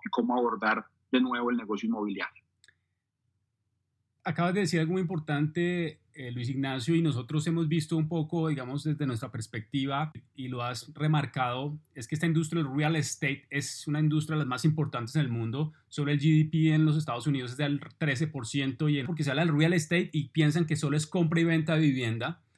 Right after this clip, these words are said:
Speaker 2: pero tú acabas de
Speaker 1: Sí.
Speaker 2: hablar de mercados de capitales, cómo los fondos usan esos recursos de los inversionistas para colocarlos en el mercado, colocarlos en los activos. Está el área residencial, desarrollo de proyectos, multifamily, etcétera, etcétera. Está otra área que es,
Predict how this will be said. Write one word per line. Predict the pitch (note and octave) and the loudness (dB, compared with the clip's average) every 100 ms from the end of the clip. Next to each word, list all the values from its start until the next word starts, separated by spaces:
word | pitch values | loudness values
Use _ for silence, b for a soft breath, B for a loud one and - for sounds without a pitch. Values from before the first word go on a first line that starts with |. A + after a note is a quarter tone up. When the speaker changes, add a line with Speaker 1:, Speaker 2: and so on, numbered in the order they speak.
| _ _ - | _ _ -12
Speaker 2:
pero | C3 A#2+ | -8 -6
tú | C#3 | -2
acabas | D#3 D3+ | 2 4
de | D#3 | 6
Speaker 1:
Sí. | |
Speaker 2:
hablar | - - | 6 6
de | D3+ | 4
mercados | D#3+ - C3+ D3 | 2 2 -2 0
de | |
capitales, | D#3 D3+ A#2 C3 C#3+ F3+ - - _ _ | 0 -2 0 0 0 -2 -6 -14 _ _
cómo | C#3 C3+ | -6 0
los | D3+ D3+ - | 2 2 0
fondos | D3+ D3 D3+ D#3 - - | 0 2 2 0 -4 -2
usan | E3+ D#3+ D3+ | 0 2 2
esos | D3 D3 | 2 -2
recursos | - C3+ A#2+ | -4 -4 -2
de | D3+ | -2
los | D3 | -2
inversionistas | C3+ A#2 A#2+ A#2 C#3+ | -2 -4 -6 -6 -6
para | D#3 C3+ B2 - b b | -4 -2 -2 -6 b b
colocarlos | C#3+ B2 A#2+ B2+ C3 | -8 -8 -4 -4 0
en | D#3 | 0
el | D3 | 0
mercado, | B2+ A#2 B2+ C3+ | 0 -2 -2 -2
colocarlos | D#3 B2+ B2 B2+ | -4 -4 -6 -2
en | D#3 | -2
los | B2+ | -2
activos. | A2+ - D3+ D#3 D#3 b b b | -4 2 4 4 0 b b b
Está | C#3+ A#2 C#3+ | -6 -2 0
el | C#3 | 2
área | C#3+ D#3 | 4 4
residencial, | D#3 D3 C#3+ B2+ A#2 D#3+ D#3+ D#3 | 4 2 2 0 0 2 4 2
desarrollo | C3+ B2+ C3 D3 | 0 -4 -4 -4
de | |
proyectos, | D#3 B2+ B2 D3+ D3+ D#3+ D3 | -2 -2 2 2 2 0 0
multifamily, | D3+ C3 B2 A2+ C#3+ C#3+ C#3+ | 0 -2 -6 -4 -2 0 0
etcétera, | B2 C3 C3+ C3 | -2 -6 -8 -8
etcétera. | C#3 C#3 D#3 D#3 - | -8 -4 -4 -4 -6
Está | A#2 C#3+ | -4 -2
otra | D3+ E3 E3 | 0 2 2
área | E3+ E3+ | 2 0
que | E3+ D3 | 2 0
es, | C#3+ | -2